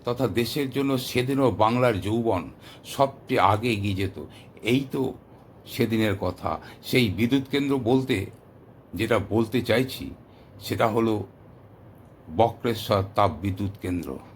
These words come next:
জোর করে একটি রাজ্যকে পিছিয়ে রাখার যে বঞ্চনা স্বাধীনতার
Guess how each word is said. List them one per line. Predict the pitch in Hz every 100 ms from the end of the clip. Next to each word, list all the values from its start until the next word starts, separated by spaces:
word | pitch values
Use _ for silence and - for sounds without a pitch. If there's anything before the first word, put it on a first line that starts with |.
| - - - - - - - - - - - - - - - - - - - - -
জোর | - 156 190 196
করে | 214
একটি | 208 - 185
রাজ্যকে | 165 160 185 185 196 208 240 - _ _ _ _ - - - - -
পিছিয়ে | 180 170 202 190
রাখার | 175 185 190 185
যে | 127 131 127
বঞ্চনা | 151 156 175 180 180 -
স্বাধীনতার | 139 139 160 160 160